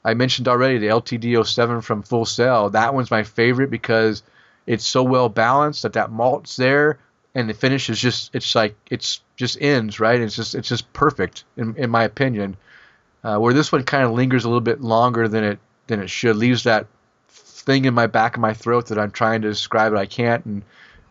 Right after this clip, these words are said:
uh, that's, that's just my, uh, take on it.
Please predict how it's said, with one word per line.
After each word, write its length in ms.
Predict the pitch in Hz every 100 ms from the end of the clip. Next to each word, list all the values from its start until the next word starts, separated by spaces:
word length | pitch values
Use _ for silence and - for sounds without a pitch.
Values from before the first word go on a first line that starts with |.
| _
uh, 280 | 120 110 107 110 - - 131 135 - 147 - -
that's, 260 | 135 -
that's 240 | - 139 -
just 180 | 120
my, 380 | 113 113 113 104 - _ _ _ _ _ -
uh, 200 | 107 98
take 280 | - 107 107
on 180 | 92 87
it. 140 | 90